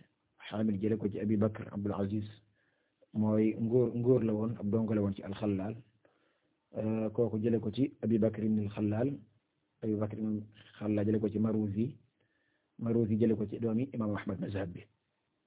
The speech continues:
doomi Imam Ahmad ci la ko jële, te mooy Salih ak Abdullah, ñoom jële ko ci, ñoom ñu jële ko ci Imam Ahmad ibn Hanbal, Imam ahli sunnati wal jamaa.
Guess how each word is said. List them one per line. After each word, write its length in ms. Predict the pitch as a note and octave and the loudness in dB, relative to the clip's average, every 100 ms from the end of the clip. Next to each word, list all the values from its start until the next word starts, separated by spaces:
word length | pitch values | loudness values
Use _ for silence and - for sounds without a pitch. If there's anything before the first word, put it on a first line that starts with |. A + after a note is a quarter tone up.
| _ _ | _ _
doomi 240 | F3 F#3 A2+ G2 - | -4 -4 -4 -8 -2
Imam 200 | A#2 G#2+ | 0 0
Ahmad 240 | G#2 G2+ | 0 -4
ci 80 | G2 | -2
la 60 | G2+ | -4
ko 80 | F#2+ | -4
jële, 200 | F2+ - - _ _ _ _ _ _ _ _ _ - | -8 -10 -18 _ _ _ _ _ _ _ _ _ -6
te 60 | A2 | -2
mooy 140 | G#2+ | 0
Salih 320 | - G2 G#2+ G#2 | 0 0 0 -2
ak 120 | G2 | -6
Abdullah, 480 | F#2 F#2+ E2 F2 F2+ F#2 | -8 -8 -8 -8 -8 -6
ñoom 200 | G#2 G2+ | -2 0
jële 140 | G2 | -2
ko 100 | F#2+ | -4
ci, 120 | - B2 | -10 -12
ñoom 160 | A2+ G#2 | -6 -4
ñu 100 | G#2 | -2
jële 160 | G2+ G2 | -4 -4
ko 100 | F2+ | -8
ci 100 | - | -8
Imam 260 | G#2+ G2+ F#2 | -4 -4 -4
Ahmad 260 | - F#2+ | -4 -6
ibn 120 | F#2 E2+ | -6 -8
Hanbal, 220 | G2 F#2 F2+ | -10 -10 -10
Imam 220 | G2+ F#2+ | -10 -10
ahli 200 | F2+ F#2 | -8 -10
sunnati 300 | G2 F#2 F2+ F2 | -10 -10 -10 -10
wal 100 | E2+ | -8
jamaa. 380 | - D2+ G#1+ | -6 -8 -10